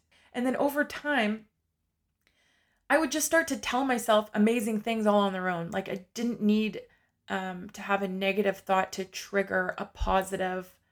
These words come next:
response. And this was life-changing. And I could see the light and recognize for the first time in my adult life that I was responsible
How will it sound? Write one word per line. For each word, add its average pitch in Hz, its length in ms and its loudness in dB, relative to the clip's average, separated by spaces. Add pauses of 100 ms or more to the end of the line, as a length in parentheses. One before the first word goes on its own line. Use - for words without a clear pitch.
(120)
response. - 640 -8 (680)
And 247 160 2
this 330 260 4
was 370 280 6
life-changing. 202 720 2 (520)
And 214 260 0 (120)
I 247 80 2
could 214 380 -4
see 302 480 -2
the 240 160 2
light 233 500 2
and 202 300 0
recognize 226 540 2
for 208 100 -6
the 202 80 -2
first 220 280 -8
time 214 180 2
in 202 100 0
my 196 80 -4
adult 196 340 0
life 190 220 0
that 202 240 -2
I 208 180 6
was 247 240 0
responsible 202 1160 2